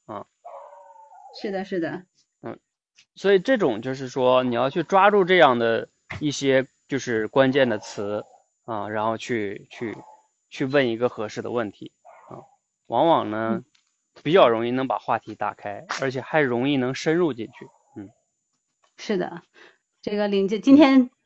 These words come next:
Speaker 2: 领教了 Tom 教练的这个水平。<laughs>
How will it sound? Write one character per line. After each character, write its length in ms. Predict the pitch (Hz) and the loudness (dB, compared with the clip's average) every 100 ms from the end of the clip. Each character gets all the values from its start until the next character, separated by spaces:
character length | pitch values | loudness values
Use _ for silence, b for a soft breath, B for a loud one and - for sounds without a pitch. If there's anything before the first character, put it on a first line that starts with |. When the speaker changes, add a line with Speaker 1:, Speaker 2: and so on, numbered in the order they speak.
| _ _ | _ _
Speaker 2:
领 260 | 208 196 202 | 2 4 6
教 200 | 240 220 | 6 8
了 280 | 202 190 | 6 4
Tom 360 | 190 311 254 208 | 4 6 6 4
教 140 | 214 | 2
练 180 | 202 190 | 2 2
的 100 | 185 | 2
这 140 | 190 185 | 0 -2
个 80 | |
水 160 | 185 180 | -2 -2
平。 200 | 185 190 | 0 4
<laughs> 720 | 269 247 254 240 208 208 - | 6 6 2 2 -4 -8 -14